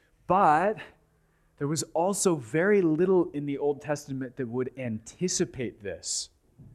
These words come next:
being the case. This is a shocking revelation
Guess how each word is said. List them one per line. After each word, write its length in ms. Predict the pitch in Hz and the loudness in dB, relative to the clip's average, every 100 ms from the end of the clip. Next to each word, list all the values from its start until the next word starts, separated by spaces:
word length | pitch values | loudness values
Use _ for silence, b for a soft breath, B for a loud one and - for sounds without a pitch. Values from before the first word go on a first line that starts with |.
| _ _ - | _ _ -6
being 260 | 113 104 | -4 -4
the 60 | 95 | -8
case. 540 | - 90 78 - - _ _ _ _ _ _ _ _ _ _ _ _ _ _ _ _ _ _ _ _ _ _ | -14 -14 -14 -18 -18 _ _ _ _ _ _ _ _ _ _ _ _ _ _ _ _ _ _ _ _ _ _
This 180 | 151 156 | -6 -2
is 160 | 196 170 | 0 2
a 240 | 151 143 | 2 0
shocking 800 | - - - 175 202 196 180 160 | -2 0 4 4 2 -2 -2 -4
revelation 920 | 143 151 147 131 143 156 - 104 95 | 2 2 4 2 2 0 -4 -6 -8